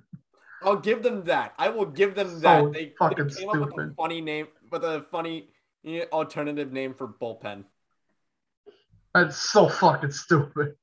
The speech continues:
Speaker 1: It's, it's stupid, but it's, uh, but it's funny. But look, I'm,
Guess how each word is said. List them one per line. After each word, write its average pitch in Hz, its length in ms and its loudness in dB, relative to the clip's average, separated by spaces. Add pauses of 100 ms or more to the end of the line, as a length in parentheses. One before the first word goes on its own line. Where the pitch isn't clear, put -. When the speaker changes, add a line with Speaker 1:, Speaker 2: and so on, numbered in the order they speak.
Speaker 1:
It's, - 420 -4 (120)
it's - 220 -14
stupid, 220 600 -2
but 175 120 4
it's, - 320 -6
uh, 175 300 -2
but 165 120 -2
it's 151 180 -8
funny. 147 400 -4
But 131 320 -4 (640)
look, 165 280 -4
I'm, 196 320 -2